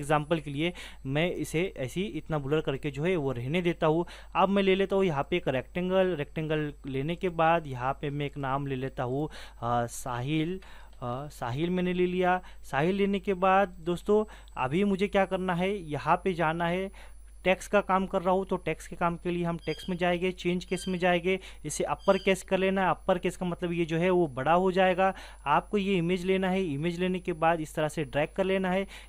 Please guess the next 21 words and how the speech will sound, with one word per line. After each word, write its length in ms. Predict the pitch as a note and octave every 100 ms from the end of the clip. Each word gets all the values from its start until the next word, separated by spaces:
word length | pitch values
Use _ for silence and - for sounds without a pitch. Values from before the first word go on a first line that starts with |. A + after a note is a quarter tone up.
| -
ये 140 | E3+
इमेज 240 | D#3+ E3+ D#3
होगी 260 | D3+ E3
आपकी 260 | D#3+ - F3
ड्रैग। 280 | C#3+ D#3+ F3+ - - C3
ड्रैग 240 | D#3 G#3
होने 220 | G3 G3+
के 120 | G3 G3
बाद 240 | G3+ G#3
आपको 220 | E3 - G3
इस 60 |
पर 160 | - D3+
राइट 300 | C3 D#3 F3
क्लिक 300 | G3+ G3+ -
करना 260 | G3 G3
है। 160 | F#3+ G3
राइट 260 | C#3 D#3 -
क्लिक 340 | G3 G3 -
करने 280 | E3+ E3+ G3
के 160 | G3
बाद 300 | E3+ E3+ F#3